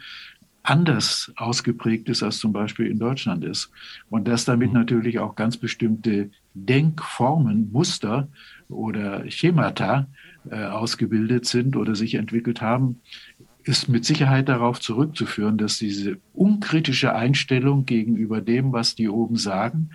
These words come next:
Speaker 1: äh, das muss richtig sein, sonst wären sie nicht da oben.
Speaker 2: Ja, <laughs> mit der Sprache, das hat
Speaker 1: Aber
Speaker 2: so
Speaker 1: das
Speaker 2: seine
Speaker 1: hängt
Speaker 2: Vor- und
Speaker 1: auch wieder an
Speaker 2: Nachteile.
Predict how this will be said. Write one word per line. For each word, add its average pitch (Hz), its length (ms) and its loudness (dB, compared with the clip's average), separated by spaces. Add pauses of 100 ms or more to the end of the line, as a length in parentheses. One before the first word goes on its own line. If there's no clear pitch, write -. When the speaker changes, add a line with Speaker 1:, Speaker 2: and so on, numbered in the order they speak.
(380)
Speaker 1:
äh, 110 140 -2
das 117 180 -2
muss 123 180 4
richtig 147 320 0
sein, 104 240 -2
sonst 117 240 2
wären 107 140 2
sie 107 140 0
nicht 117 180 0
da 123 80 0
oben. 139 380 0 (1400)
Speaker 2:
Ja, 101 320 2 (180)
<laughs> 120 460 4
mit 160 140 2
der 139 100 6
Sprache, 123 600 2 (300)
das 117 140 4
hat 127 100 8
Speaker 1:
Aber 139 120 6
Speaker 2:
so 123 80 8
Speaker 1:
das 123 80 6
Speaker 2:
seine 151 100 6
Speaker 1:
hängt - 0 -
Speaker 2:
Vor- 143 220 6
und 120 80 6
Speaker 1:
auch 113 100 6
wieder 190 80 6
an 196 80 2
Speaker 2:
Nachteile. 110 140 6